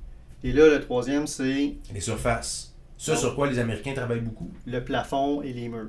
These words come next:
Speaker 2: Ouais.
Speaker 1: OK. Quatrième.
Speaker 2: Les objets pyrolysés.
Speaker 1: Donc, ce qui, ce qui, ce qui est en train de, de, de
Speaker 2: Ce qui se fait réchauffer, qui crée de nouvelles fumées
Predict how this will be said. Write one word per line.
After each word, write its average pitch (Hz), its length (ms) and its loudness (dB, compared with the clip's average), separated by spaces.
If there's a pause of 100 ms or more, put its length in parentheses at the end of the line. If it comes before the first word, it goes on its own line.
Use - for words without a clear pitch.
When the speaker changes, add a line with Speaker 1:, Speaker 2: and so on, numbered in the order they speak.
(120)
Speaker 2:
Ouais. 104 200 -2 (120)
Speaker 1:
OK. 123 180 -6 (560)
Quatrième. 143 680 -4 (480)
Speaker 2:
Les 104 140 -2
objets 107 220 0
pyrolysés. 104 560 -4 (540)
Speaker 1:
Donc, 123 240 -2
ce - 80 -10
qui, 110 300 -8
ce - 120 -16
qui, 107 380 -8
ce - 120 -16
qui - 100 -12
est 110 120 -10
en 117 200 -4
train 127 280 -4
de, 110 220 -6
de, 107 200 -8
de 104 260 -10
Speaker 2:
Ce - 120 -12
qui - 60 -6
se - 140 0
fait 135 60 6
réchauffer, 139 600 4
qui 120 120 -8
crée 135 260 2
de 120 100 2
nouvelles 170 500 2
fumées 135 440 -2